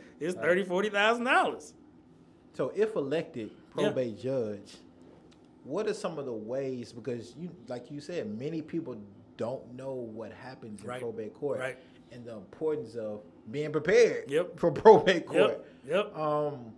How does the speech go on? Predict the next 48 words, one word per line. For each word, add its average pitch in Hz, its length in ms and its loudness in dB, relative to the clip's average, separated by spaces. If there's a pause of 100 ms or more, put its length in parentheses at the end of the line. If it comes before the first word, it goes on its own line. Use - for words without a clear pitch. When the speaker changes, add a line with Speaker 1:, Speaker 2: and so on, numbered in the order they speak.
(160)
Speaker 2:
which 143 220 -4
is 117 120 -12
essential, 175 760 -6
I 110 120 -2
think. 98 360 -12
Speaker 1:
Yeah. 143 220 0 (100)
Speaker 2:
Um, 123 400 -6
Speaker 1:
Yeah. 131 160 -4 (760)
Speaker 2:
And 120 80 -16
I, 120 200 -12
and 127 100 -12
I'll 180 240 -2
even 135 260 0
say 135 500 -2
probably 147 320 2
the 120 120 -4
less 156 360 0
you 147 80 0
have, 135 320 0
the 127 100 -6
more 147 240 -2
essential 143 460 -8
it 131 100 -8
may 135 160 -6
be. 220 260 -8
Speaker 1:
Agreed. 143 380 -4 (120)
Speaker 2:
Because, 147 380 2 (380)
you 185 140 -4
know, 151 420 0
um, 143 600 -2 (880)
when 120 160 -10
you 147 140 0
coming 160 340 -4
from 147 260 -2
maybe 139 300 2
a 127 60 4
family 143 400 -2
that 127 180 -6
don't 143 220 2
have 135 160 -2
generational 131 500 -8
wealth 143 300 0
and 110 80 -12
everybody's 139 640 0
scrapping 156 580 -4
and 123 140 -10
Speaker 1:
Yep. 147 100 0
Speaker 2:
so 127 240 -2